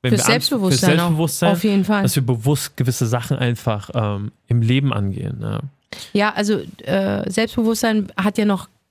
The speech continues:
Speaker 2: Begriffe und du hast es gerade beschrieben. Dankbar zu sein.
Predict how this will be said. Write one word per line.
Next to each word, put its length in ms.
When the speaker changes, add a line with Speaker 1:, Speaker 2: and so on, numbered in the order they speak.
Speaker 2:
Begriffe 580
und 100
du 80
hast 140
es 120
gerade 240
beschrieben. 500
Dankbar 360
zu 140
sein. 280